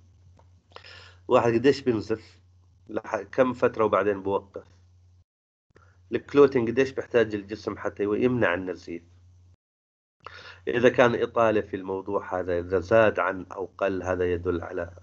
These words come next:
يعني هو دائمًا بتطلعوش على الأقل، بتطلعوا على الأكثر. prolong bleeding time، إذا زاد عن ستة هو والكلوتينج، معناته في عندي مشاكل صحية اللي هم كالآتي.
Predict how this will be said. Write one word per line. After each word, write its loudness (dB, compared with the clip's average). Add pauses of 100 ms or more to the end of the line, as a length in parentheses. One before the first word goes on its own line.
يعني 4
هو 0
دائمًا 4
بتطلعوش -2
على -2
الأقل، -8
بتطلعوا -2
على -2
الأكثر. -10 (1200)
prolong 4
bleeding -8
time، -6
إذا -2
زاد 4
عن 0
ستة -12
هو -10
والكلوتينج، -6
معناته -4
في -2
عندي -4
مشاكل -4
صحية -8
اللي -14
هم -12
كالآتي. -4